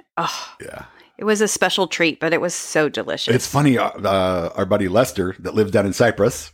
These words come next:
Speaker 2: uh,
Speaker 1: Yeah.
Speaker 2: that's where we discovered P J's. Uh, he lives, like, two blocks from there. Well, he had been getting Vienna creams three, four, maybe five times a week. And at some point last week, after we had been to P J's here, uh, he texted me and he said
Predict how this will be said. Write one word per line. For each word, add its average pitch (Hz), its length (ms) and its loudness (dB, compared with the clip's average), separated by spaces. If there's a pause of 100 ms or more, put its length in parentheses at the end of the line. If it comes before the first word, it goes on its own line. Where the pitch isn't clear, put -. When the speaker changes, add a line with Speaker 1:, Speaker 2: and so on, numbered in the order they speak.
(140)
Speaker 2:
uh, - 60 -2
Speaker 1:
Yeah. 156 100 2
Speaker 2:
that's 107 220 2
where 104 100 4
we 98 120 2
discovered 92 420 -2
P 135 120 4
J's. 98 420 0 (360)
Uh, 85 100 -8
he 95 120 0
lives, 95 180 2
like, 95 180 0
two 127 120 2
blocks 104 300 2
from 90 100 -6
there. 85 240 -4
Well, 90 240 0
he 113 140 -2
had 196 100 0
been 185 140 0
getting 131 240 4
Vienna 107 260 2
creams 101 600 -4 (540)
three, 185 200 -2
four, 160 240 2 (120)
maybe 127 200 0
five 131 200 2
times 131 220 2
a 117 60 4
week. 147 320 0 (580)
And 110 160 2
at 113 160 -2
some 214 160 2
point - 300 2
last 117 260 4
week, 120 240 2
after 120 560 2
we 113 200 0
had 107 140 0
been 98 300 0
to - 100 -4
P 95 200 -2
J's 92 260 0
here, 98 420 2 (600)
uh, 85 500 0
he 117 140 4
texted 110 400 -2
me 110 260 0
and 107 140 -2
he 113 100 0
said 110 320 -2